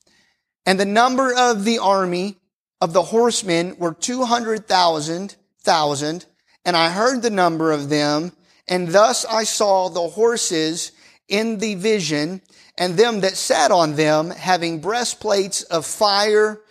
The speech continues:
and of jacinth and brimstone, and the heads of the horses were as the heads of lions,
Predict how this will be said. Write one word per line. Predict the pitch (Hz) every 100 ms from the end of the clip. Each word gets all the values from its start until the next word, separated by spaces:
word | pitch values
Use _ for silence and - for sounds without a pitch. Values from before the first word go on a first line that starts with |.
| _ _ _ 190
and | 185
of | 170 156
jacinth | 147 202 214 - 214 214 - - _ _ _ _ _ -
and | 175 165
brimstone, | 170 233 208 - - 165 151 151 170 170 _ _ -
and | 175
the | 175
heads | 180 196 262 247 190
of | 165
the | 185
horses | 196 202 180 165 190 180 180 -
were | 185
as | 180 175 160
the | 185
heads | 175 190 208 165
of | 165
lions, | 170 190 180 156 147 185 208 -